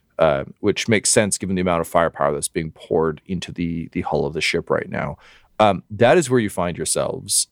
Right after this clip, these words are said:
Um, there's, uh, obviously the, the, the pinging of things. You can hear, uh, plasma weapons, uh, charging up outside,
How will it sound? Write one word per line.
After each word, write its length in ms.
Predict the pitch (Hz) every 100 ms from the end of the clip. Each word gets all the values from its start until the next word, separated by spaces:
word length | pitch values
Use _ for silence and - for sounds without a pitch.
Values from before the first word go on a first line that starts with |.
| 92
Um, 760 | 87 85 85 85 87 87 90 -
there's, 420 | 90 90 90 -
uh, 200 | 87 85
obviously 380 | - 90 87 85
the, 60 | 80
the, 140 | 90
the 140 | 85 85
pinging 340 | - 123 107
of 40 |
things. 240 | 98 101 90
You 80 | 90
can 120 | 101
hear, 200 | 101 98 -
uh, 80 | 104
plasma 420 | - 104 101 107
weapons, 640 | 95 90 95 92 87 87 -
uh, 180 | 85 80
charging 460 | - - 104 98 90
up 120 | 82
outside, 760 | 85 - - 85 80 78 76